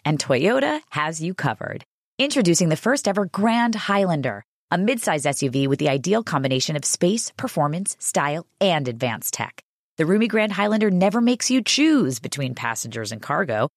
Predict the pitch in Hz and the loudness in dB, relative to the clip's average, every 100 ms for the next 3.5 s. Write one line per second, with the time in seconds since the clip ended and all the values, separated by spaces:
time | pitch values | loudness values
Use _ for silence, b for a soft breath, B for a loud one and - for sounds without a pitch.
0 | _ - 240 269 320 285 208 - - 131 | _ 0 0 2 -2 0 0 0 -4 -2
1 | 180 135 - - - 143 - 123 82 - | 2 2 -2 -8 -2 -2 0 -4 -4 -8
2 | - _ _ 143 147 - 175 262 - - | -10 _ _ -2 -2 -2 0 2 2 0
3 | 156 151 - 120 123 | 0 -2 0 2 0